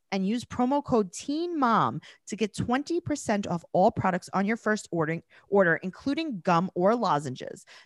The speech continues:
That's lucy dot C O and use promo code Teen Mom at checkout. Also, I have to give this disclaimer, okay?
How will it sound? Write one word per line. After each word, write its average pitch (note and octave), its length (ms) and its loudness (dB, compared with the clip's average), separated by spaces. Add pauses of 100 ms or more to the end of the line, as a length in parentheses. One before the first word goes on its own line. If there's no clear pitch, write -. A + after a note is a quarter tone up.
That's F3+ 220 0
lucy B3 460 0
dot E3+ 280 0
C B3+ 480 -4
O C#3 280 6
and F3 160 -2
use F3 180 -4
promo A3+ 400 -2
code G3+ 320 0
Teen G#3+ 320 -2
Mom F3 200 2
at - 100 -6
checkout. - 480 -4 (520)
Also, A3 440 6
I F#3 100 8
have G3+ 340 2
to A#3 80 -8
give G#3 180 -2
this A#3 160 0
disclaimer, D3 560 -4
okay? E3 400 0